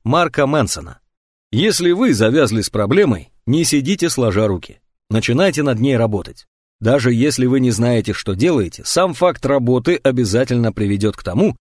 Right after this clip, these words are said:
что в голове появятся правильные идеи. Веком ранее Гоголь призывал Владимира Сологуба, графа, тайного советника и писателя,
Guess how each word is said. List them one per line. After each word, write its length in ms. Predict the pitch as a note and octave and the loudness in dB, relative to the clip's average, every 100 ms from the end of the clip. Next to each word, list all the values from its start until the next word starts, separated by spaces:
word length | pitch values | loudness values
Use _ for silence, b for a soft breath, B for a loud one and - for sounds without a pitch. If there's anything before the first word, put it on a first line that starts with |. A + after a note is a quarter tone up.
| _ | _
что 220 | - A2+ | -4 -2
в 60 | |
голове 360 | F#2+ A2+ C#3+ G#3+ | 2 2 2 2
появятся 580 | - C#3 E3 E3 - B2 | 2 2 2 0 -2 -2
правильные 600 | A2+ G#2+ G#2+ G#2 G2 G2 | 0 0 0 0 -2 -4
идеи. 500 | - F2+ F#2+ F2+ D#2+ _ _ _ _ _ _ _ | -8 -6 -4 -4 -8 _ _ _ _ _ _ _
Веком 480 | G2 F3 A3 G3+ G3+ | 0 2 4 2 2
ранее 400 | B3 G#3+ C#3 B2 | 2 4 4 4
Гоголь 380 | C#3+ G#3+ A3+ | 2 2 0
призывал 520 | - F#3 C#3+ D#3 G3+ D#3+ | 0 0 0 0 0 2
Владимира 520 | D3 D3 F3+ F3+ F3 | 0 2 0 0 0
Сологуба, 720 | - E3+ E3+ D#3 C3+ F2+ D#2+ - | 0 2 2 2 0 0 -8 -6
графа, 500 | G2+ C#3 F3 D3 D3+ | 0 2 2 0 0
тайного 400 | C3+ B2 G#2+ G#2 | 0 2 0 -2
советника 560 | G2+ A2 A#2+ A2 F#2+ | -2 -2 -2 -4 -6
и 80 | F2 | -10
писателя, 640 | D#2+ - E3+ F#3+ F3 E3+ | -8 -2 -2 0 0 -2